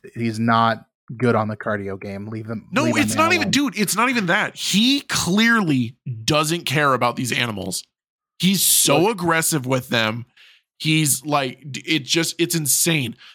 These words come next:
Speaker 2: The dude with the glasses is the only one that's, like,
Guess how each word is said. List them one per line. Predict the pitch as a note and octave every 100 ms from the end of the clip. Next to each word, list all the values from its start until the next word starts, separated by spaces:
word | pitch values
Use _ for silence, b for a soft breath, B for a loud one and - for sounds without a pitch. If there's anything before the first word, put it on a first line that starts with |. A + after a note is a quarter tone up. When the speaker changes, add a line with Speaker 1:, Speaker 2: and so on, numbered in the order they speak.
| _
Speaker 2:
The | D#3
dude | C#3 D3 F#3
with | A3
the | A#3
glasses | D#3 C3 C3+ E3 D#3
is | D#3
the | C#3+ C#3
only | - C3 C#3+ D3
one | C3+ B2+ A#2+
that's, | A#2 A#2 -
like, | A#2+ A#2 A2+